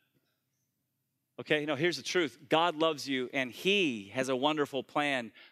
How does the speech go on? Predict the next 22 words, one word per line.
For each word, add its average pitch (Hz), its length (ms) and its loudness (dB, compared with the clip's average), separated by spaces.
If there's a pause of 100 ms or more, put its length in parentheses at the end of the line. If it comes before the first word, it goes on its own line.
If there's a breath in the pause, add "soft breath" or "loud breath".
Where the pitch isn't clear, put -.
(120 loud breath)
for 135 100 -2
your 127 140 0
life. 131 360 0
So - 140 -6
you 135 140 0
know 160 100 2
what 180 200 -2
you 151 60 -6
do 160 140 0
with 170 120 2
all 156 220 2
those 165 280 -2
people 190 680 -4 (240 loud breath)
who 156 100 0
have 147 180 2
unrealistic 175 720 2
expectations 170 800 -2
and 127 100 -2
are 127 80 0
always 151 300 0
criticizing 180 720 -2
you? 190 260 -2